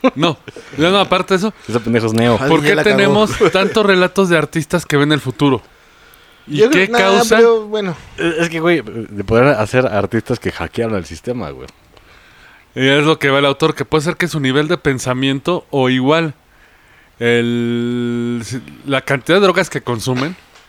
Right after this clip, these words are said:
Speaker 1: Sí, de que te abra la mente. Pues se supone de que, de que los cavernícolas de por eso evolucionaron, porque sí se metían mierda y no había prohibición. Y
Speaker 3: Pues
Speaker 1: su,
Speaker 3: que
Speaker 1: y su
Speaker 3: yo creo
Speaker 1: mente
Speaker 3: que,
Speaker 1: se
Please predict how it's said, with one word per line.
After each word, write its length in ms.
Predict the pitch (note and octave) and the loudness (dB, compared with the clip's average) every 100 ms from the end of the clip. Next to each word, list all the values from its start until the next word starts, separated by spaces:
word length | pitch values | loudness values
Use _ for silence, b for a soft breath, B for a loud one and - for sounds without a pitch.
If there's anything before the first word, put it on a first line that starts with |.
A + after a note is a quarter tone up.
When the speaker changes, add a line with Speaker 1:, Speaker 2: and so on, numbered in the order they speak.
| - - | -20 -14
Speaker 1:
Sí, 100 | - | -10
de 200 | - - | -8 -6
que 100 | F#2+ | -4
te 100 | F#2 | 0
abra 160 | G#2 A2+ | 2 2
la 100 | G2+ | 2
mente. 300 | F2 G#2 G#2 | 0 -2 -2
Pues 180 | F#2 G2+ | -2 -4
se 60 | G#2+ | -2
supone 300 | C3 F3+ C#3+ | 0 2 4
de 140 | A2+ | 0
que, 100 | A2+ | -2
de 120 | G2+ | -6
que 80 | F#2+ | -4
los 120 | F#2+ | -4
cavernícolas 1040 | - G2+ G#2 A#2+ B2 C3 A#2+ A#2 A2 - - F2 F2 | -2 -2 -2 -2 0 0 2 0 -2 -10 -18 -18 -10
de 120 | F#2 | -8
por 220 | - F#2+ | -4 0
eso 260 | G#2+ A#2 F#2+ | 0 0 -4
evolucionaron, 600 | F#2 F2 E2+ F2 G#2 A#2 | -6 -6 -6 -6 -4 -4
porque 300 | G2+ - D#2+ | -6 -8 -12
sí 100 | - | -8
se 100 | A2 | -8
metían 360 | F#2 D#2+ F#2+ F#2+ | -8 -8 -8 -6
mierda 300 | F#2 G2 G#2+ | -6 -4 -4
y 100 | F2+ | -4
no 80 | |
había 120 | F2 F2 | -6 -8
prohibición. 480 | E2+ D#2+ F2 F#2+ - B B B B - | -8 -8 -8 -8 -10 B B B B -12
Y 40 | |
Speaker 3:
Pues 100 | F#3+ | -6
Speaker 1:
su, 60 | G#2 | 0
Speaker 3:
que 60 | G#2 | 4
Speaker 1:
y 20 | |
su 60 | A#2 | 4
Speaker 3:
yo 40 | |
creo 100 | E3 | 6
Speaker 1:
mente 160 | A#2+ - | 4 6
Speaker 3:
que, 120 | D3 | 4
Speaker 1:
se 420 | B2 A#2 A2+ G2 | 4 4 2 0